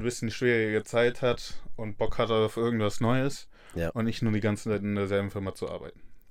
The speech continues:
Speaker 2: Ja, genau, das ist halt, ähm, so ein bisschen die Idee, weil,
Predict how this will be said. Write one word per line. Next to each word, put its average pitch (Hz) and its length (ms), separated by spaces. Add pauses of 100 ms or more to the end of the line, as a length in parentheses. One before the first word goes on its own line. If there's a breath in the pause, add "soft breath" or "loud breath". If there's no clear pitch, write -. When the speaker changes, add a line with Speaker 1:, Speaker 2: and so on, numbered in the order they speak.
(320 loud breath)
Speaker 2:
Ja, 95 180
genau, 85 260
das 82 140
ist - 80
halt, 87 240
ähm, 78 600
so 78 100
ein 82 80
bisschen 85 480 (1120)
die 90 200
Idee, 95 280
weil, 90 320